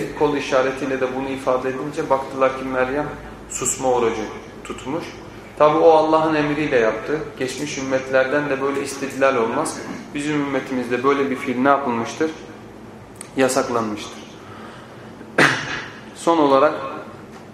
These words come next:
fasıl açmış burada. وَلَا يَجُوزُ أَنْ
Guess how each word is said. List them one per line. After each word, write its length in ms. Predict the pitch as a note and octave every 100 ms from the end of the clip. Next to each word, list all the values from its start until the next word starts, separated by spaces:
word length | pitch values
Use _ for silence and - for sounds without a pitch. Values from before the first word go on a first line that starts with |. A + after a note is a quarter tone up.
| - - - - - - -
fasıl 320 | D3+ D3 B2+
açmış 340 | A2+ - A2+ - A#2+
burada. 320 | A2 B2+ C#3+ - - - - - B2+
وَلَا 260 | B2+ D3+ D3+
يَجُوزُ 400 | C#3+ C#3+ E3 D3
أَنْ 220 | C3+